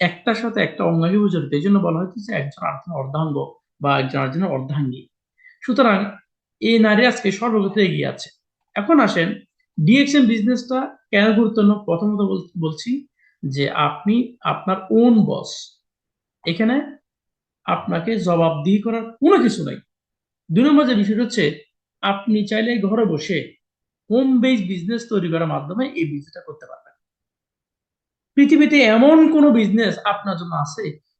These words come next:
যদি আপনি ভাই সোনাচুর বিক্রি করেন, ঝালমুড়ি বিক্রি করেন, আপনাকে স্কুল মাঠে যেতে হবে, নারী হয়ে যান আর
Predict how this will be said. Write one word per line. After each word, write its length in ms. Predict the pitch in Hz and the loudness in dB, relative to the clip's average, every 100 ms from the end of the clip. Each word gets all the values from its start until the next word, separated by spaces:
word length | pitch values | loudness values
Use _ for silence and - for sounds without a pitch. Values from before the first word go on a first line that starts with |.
| 175 | -2
যদি 220 | 196 233 254 | 2 4 4
আপনি 200 | 233 233 | 2 2
ভাই 220 | 254 269 | 4 2
সোনাচুর 600 | - - 262 247 247 220 | 0 -2 0 2 2 2
বিক্রি 260 | 208 202 | 2 0
করেন, 280 | 165 165 160 143 - _ _ 143 | -2 -2 -2 -6 -14 _ _ -8
ঝালমুড়ি 420 | 165 240 277 285 269 | 0 4 6 8 6
বিক্রি 220 | 277 254 | 2 0
করেন, 140 | 226 | 0
আপনাকে 340 | 208 - 202 226 | -2 -4 -6 -6
স্কুল 200 | - 185 | -6 -4
মাঠে 200 | 165 175 | -4 -4
যেতে 240 | 175 139 | -8 -12
হবে, 160 | 131 - _ - | -14 -16 _ -6
নারী 280 | 175 185 185 | -4 -2 0
হয়ে 180 | 208 240 | 0 0
যান 140 | 233 | -4
আর 80 | 226 | -6